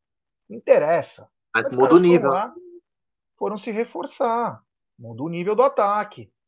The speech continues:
Speaker 1: entendeu? Você muda o nível. Você vê, o Roger Guedes não pegou na bola hoje. Então muda o nível do, do ataque. É, o, como falamos, o Atlético Mineiro, com o Kardec, Pedrinho,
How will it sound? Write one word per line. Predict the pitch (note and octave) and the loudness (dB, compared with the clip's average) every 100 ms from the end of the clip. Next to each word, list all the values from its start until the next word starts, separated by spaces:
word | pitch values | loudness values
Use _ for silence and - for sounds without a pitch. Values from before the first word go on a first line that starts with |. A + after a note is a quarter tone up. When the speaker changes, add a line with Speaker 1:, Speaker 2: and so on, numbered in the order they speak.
| _ _ _ _ | _ _ _ _
Speaker 1:
entendeu? | - D3+ C3+ - _ _ | -16 -10 -10 -12 _ _
Você | - | -20
muda | A2+ A#2 D3+ | -18 -14 -12
o | |
nível. | G3+ E3 A#2+ | -10 -10 -10
Você | C3+ | -8
vê, | D3+ | -6
o | |
Roger | A#2+ D3 C#3 | -4 -6 -6
Guedes | C3 D#3+ D#3+ | -8 -8 -6
não | G#3 | -4
pegou | A#3 B3 | -2 -2
na | |
bola | F3 D3 D#3 | -2 -2 -2
hoje. | A#2+ C3 A2+ _ _ _ _ _ _ _ | -2 -8 -14 _ _ _ _ _ _ _
Então | - | -18
muda | C3 C#3 D3+ | -14 -12 -8
o | F#3 | -8
nível | F3 F3 G3 | -6 -4 -4
do, | G3 A3 A3 | -4 -6 -8
do | F3+ G#3+ | -6 -6
ataque. | A#3+ G3+ F#3+ F3 - - _ _ _ _ | -4 -2 -2 -6 -12 -20 _ _ _ _
É, | E3 C3+ C#3 C#3 C#3 C3 C3 - | -6 -2 0 2 2 2 -2 -4
o, | D#3 D3+ D3+ D3 - | -8 -6 -6 -8 -12
como | C#3+ C#3+ - | -14 -14 -10
falamos, | D3+ D#3 F3+ E3 | -4 -2 -2 -2
o | |
Atlético | F3+ F#3 F#3 G3+ | 0 -2 -4 -8
Mineiro, | G#3 G#3 G#3+ G3 D3 | -10 -8 -6 -6 -6
com | - D3+ D3 C#3+ C#3 | -8 -8 -6 -6 -8
o | C3 | -8
Kardec, | - D#3+ D3+ F3+ G3 F3 C#3 - C3 A#2+ A#2 | -6 -6 -2 0 2 2 0 -12 -16 -16 -12
Pedrinho, | D#3 D#3+ E3+ G3+ G#3 G3 D#3+ C#3 B2+ A#2+ | -10 -8 -8 -10 -8 -8 -8 -10 -10 -12